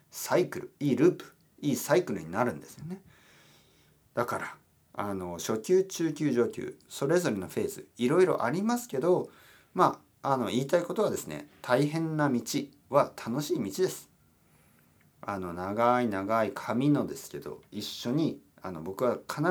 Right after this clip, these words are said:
ず皆さんをそこに連れて行きますから。はい。必ず皆さんが行きたい、あの、場所に連れて行きますから。あの、ニューヨークから東京まで一緒に歩きましょ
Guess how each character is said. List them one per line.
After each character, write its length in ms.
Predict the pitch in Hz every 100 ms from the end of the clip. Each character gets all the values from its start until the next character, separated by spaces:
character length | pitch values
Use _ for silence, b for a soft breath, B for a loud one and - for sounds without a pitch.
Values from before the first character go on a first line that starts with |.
| 190 180
ず 140 | 170
皆 220 | 143 151
さ 120 | 151
ん 220 | 107 101 120
を 140 | - B B B B
そ 180 | - -
こ 100 | 135
に 140 | 120 -
連 100 | 156
れ 60 | 180
て 80 | 185
行 80 | -
き 60 |
ま 120 | 160 147
す 60 |
か 100 | -
ら。 120 | - - _ _ _ _ -
は 320 | 104 95 78
い。 60 | - _ _ -
必 440 | - 156 214 208
ず 220 | 170 123 b b b b
皆 200 | - 147
さ 100 | 147
ん 80 | 117
が 80 | 92
行 140 | 87
き 20 |
た 180 | - 117
い、 180 | 107 - - _ _
あ 140 | - 110
の、 380 | 90 85 85 78
場 100 | 113
所 260 | 143 - - _ _ _ -
に 120 | 104
連 240 | - 185
れ 20 |
て 100 | 180
行 120 | 151 -
き 60 |
ま 100 | 180
す 100 | 170
か 80 | -
ら。 100 | - _ b b b b b b -
あ 160 | 104
の、 120 | 98
ニ 140 | 95 120
ュ 20 |
ー 20 |
ヨ 60 | 143
ー 20 |
ク 60 | 143
か 120 | 104
ら 320 | 104 104 85 - _ _ _ _ _ _ _ -
東 160 | 127 147
京 100 | 160
ま 100 | 123
で 120 | -
一 100 | 120
緒 140 | - 160
に 80 |
歩 200 | 98 147
き 100 | 180
ま 120 | 180
し 100 |
ょ 40 | 156